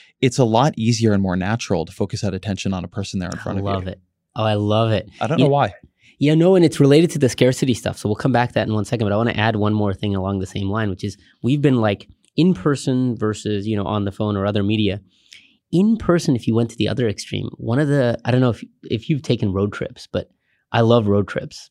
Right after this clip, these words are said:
Speaker 2: And I talked to this anthropologist once who had a nice theory of what's so wonderful about road trips. And I mean road trips with someone else. So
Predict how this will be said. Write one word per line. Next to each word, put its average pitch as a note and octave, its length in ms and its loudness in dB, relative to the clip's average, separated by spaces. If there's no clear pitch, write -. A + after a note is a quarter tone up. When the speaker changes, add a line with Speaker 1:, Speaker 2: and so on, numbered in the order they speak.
Speaker 2:
And B2+ 140 0
I A2+ 40 2
talked B2+ 260 -2
to D#3 80 4
this A#2 160 2
anthropologist A#2 760 0
once A2+ 360 -6
who G#2+ 360 -2
had C#3+ 180 -2
a B2 240 0
nice C3+ 460 0
theory C3 640 2
of G#2 220 -4
what's A#2 260 -2
so B2+ 240 0
wonderful A#2 580 0
about F#2+ 320 -4
road G2 220 -2
trips. - 320 -12
And A2 120 -2
I A2 40 2
mean A#2 180 2
road A2 160 2
trips - 260 -6
with G2+ 180 -6
someone F#2+ 280 -6
else. - 240 -14
So - 320 -14